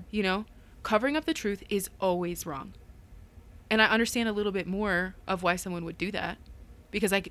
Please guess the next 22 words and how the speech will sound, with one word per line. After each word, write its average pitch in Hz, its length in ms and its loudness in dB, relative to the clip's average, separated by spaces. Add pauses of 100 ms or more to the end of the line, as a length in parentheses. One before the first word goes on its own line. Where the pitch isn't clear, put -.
(180)
I 190 100 2
know 196 120 2
that 196 120 -4
that's 180 200 0
in 170 100 -4
me. 175 260 -8 (420)
Actually, 196 260 2
the 190 100 2
same 202 240 0
thing 240 140 -2
that's 220 220 -6
wrong 185 480 2 (460)
with 214 160 0
them 175 380 2 (1040)
is 214 120 2
something 180 460 -2 (100)
that 175 240 2
I 165 160 2
can 170 140 -10
fall 90 180 -8
into - 240 -12
too. - 240 -10